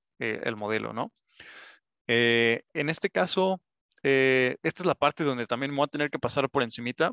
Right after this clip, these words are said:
pero el modelo que voy a usar en este ejemplo es uno de Roberta, que es una versión ajustada. Eh, ahí son los laboratorios de inteligencia artificial de Facebook, eh, de bert. bert es el, el, el papá de, de, de los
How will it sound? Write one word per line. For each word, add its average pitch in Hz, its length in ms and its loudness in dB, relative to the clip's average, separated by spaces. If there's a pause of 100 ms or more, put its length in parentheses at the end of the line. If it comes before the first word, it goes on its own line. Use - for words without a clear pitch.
(100)
pero 123 320 2
el 127 80 0
modelo 143 300 2
que - 100 -6
voy 131 280 -2
a 135 40 0
usar 127 220 -2
en 117 160 -8
este - 180 -10
ejemplo 139 400 -2
es - 140 -4
uno 123 180 -2
de 113 80 2
Roberta, 127 480 0
que 139 120 -4
es - 140 -6
una 135 200 0
versión 117 420 -6
ajustada. 135 680 0 (520)
Eh, 120 240 0
ahí 123 80 0
son 135 140 -4
los 117 120 -2
laboratorios 120 600 0
de 117 60 -6
inteligencia 120 460 -6
artificial 120 520 -2
de 117 100 -4
Facebook, 139 440 -4 (580)
eh, 120 480 4
de 123 200 0
bert. 135 280 0 (220)
bert 123 340 0
es 117 240 -4
el, 104 380 -4 (180)
el, 113 240 -6
el 131 160 -2
papá 123 400 2
de, 107 280 2
de, 107 200 -6
de 110 180 -6
los 107 380 -4